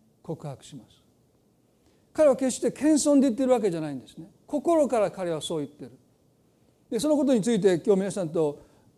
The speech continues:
考えていきたいんですけども、まず一つはですね、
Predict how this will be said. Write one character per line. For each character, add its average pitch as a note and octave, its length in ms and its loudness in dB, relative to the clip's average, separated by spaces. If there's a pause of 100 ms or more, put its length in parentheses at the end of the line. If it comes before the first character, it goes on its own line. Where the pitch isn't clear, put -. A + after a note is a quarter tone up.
(200)
考 F#3+ 220 -8
え F#3+ 100 -2
て F#3+ 80 -2
い F#3+ 40 -2
き F#3 60 -6
た F3+ 120 -2
い E3 40 -4
ん D#3 40 -4
で D3 80 -4
す - 100 -14
け D#3+ 80 -8
ど E3 80 -6
も、 F3+ 60 -8
ま B3 180 -2
ず C#4+ 100 -4
一 C#4+ 200 -4
つ - 80 -6
は F#3+ 120 2
で C#3+ 120 -8
す - 120 -14
ね、 D#3 220 -6